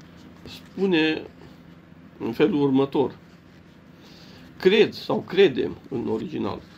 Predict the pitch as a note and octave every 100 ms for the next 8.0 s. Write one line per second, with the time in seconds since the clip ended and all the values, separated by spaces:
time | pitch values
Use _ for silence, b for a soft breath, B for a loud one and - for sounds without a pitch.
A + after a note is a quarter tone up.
0 | - - F#3 G#3 F3+ D3+ F#3+ F#3+ D3 D#3
1 | C#3 C3+ C3+ F3 A#2 - D3+ F3 F3+ C#3+
2 | C3 B2+ D#3 D3+ D3+ B2+ - C#3 - -
3 | B B B - E3+ E3 D#3 F#3+ F3+ C#3
4 | - F3 D#3+ D3 C#3+ B2+ C#3 - D3 F3+
5 | D#3 - B2 G#2 - B - - D3 -
6 | A3 A#3+ E3+ D#3 D3+ E3+ D3+ B2+ B2+ D#3+
7 | E3+ C3+ B2+ C#3 C#3 A#2+ D3+ - -